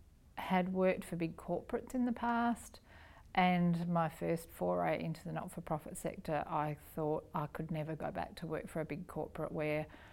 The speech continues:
you know, money is the driver. I enjoyed that sense of the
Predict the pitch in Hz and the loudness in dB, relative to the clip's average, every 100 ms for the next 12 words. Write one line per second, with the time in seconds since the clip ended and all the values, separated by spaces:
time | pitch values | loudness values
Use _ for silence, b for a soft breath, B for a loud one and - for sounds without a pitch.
0 | B 175 165 160 156 160 160 160 156 151 | B -2 0 2 0 0 -2 -2 -2 -2
1 | 151 156 139 147 165 220 302 - 170 160 | -2 2 6 6 6 6 4 0 2 4
2 | 156 156 160 156 156 160 - - 165 185 | 2 2 2 2 2 0 0 0 -2 -2
3 | - 151 151 - B B B - - 170 | 0 0 0 -6 B B B -20 -4 0
4 | 160 | 0